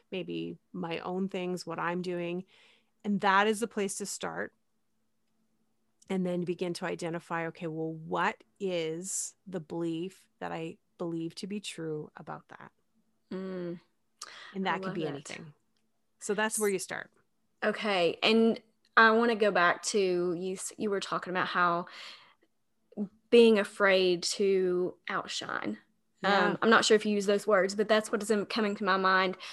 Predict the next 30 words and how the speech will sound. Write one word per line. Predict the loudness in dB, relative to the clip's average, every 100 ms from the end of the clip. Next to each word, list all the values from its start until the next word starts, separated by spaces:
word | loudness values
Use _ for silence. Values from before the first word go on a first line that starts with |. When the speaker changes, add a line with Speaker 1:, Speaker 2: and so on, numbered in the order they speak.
| -14 -12 2
Speaker 2:
And | 8
I | 10 10
have | 8 4 4
a |
friend | 4 6 8 6
who | 6 4 4 2
one | 0 0 0
time | 0 0
her | 0 0
mom's, | 0 0 0 -4 -10 -14 _ -12 0
or | 2 2
several | 6 8 8 6
times | 4 -2 -2
her | -4
mom | -2 -2
has | -2
said | -2
to | -2
her, | -4 -4 -6 -8 -16 -20 -14 -8
"Must | -8 -4
be | 2
nice, | 6 8 10 8 4 -2 -8 _ -20 -10 -2
must | -2 2
be | 4 8
nice." | 10 10 10 6 0 -6 -16 -18 -2
Um, | 8 12 12 10 8 4 -8
Speaker 1:
<laughs> | -6
How | 6
many | 10 10
Speaker 2:
because | 12 12 12 12